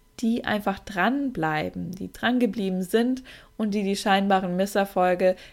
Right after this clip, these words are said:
die da nicht aufgegeben haben, als die kamen, sondern die immer wieder, ja, gesagt haben, „Ich möchte das lernen, ich bleib da dran.“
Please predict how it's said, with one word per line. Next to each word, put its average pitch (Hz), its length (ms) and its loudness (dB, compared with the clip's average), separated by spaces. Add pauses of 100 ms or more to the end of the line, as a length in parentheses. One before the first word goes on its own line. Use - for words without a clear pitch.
(160)
die 185 100 -2
da 185 180 6
nicht 185 220 -4
aufgegeben 175 680 0
haben, 160 220 -4
als 180 260 -8
die 185 100 -8
kamen, 190 440 0 (260)
sondern 302 340 4
die 269 140 0
immer 233 240 2
wieder, 202 400 2 (480)
ja, 220 300 4 (140)
gesagt 208 420 4
haben, 220 160 2
„Ich 233 160 -6
möchte 247 320 0
das 190 280 0
lernen, 175 460 -2
ich - 140 -12
bleib 175 260 0
da 151 100 -4
dran.“ 151 440 -6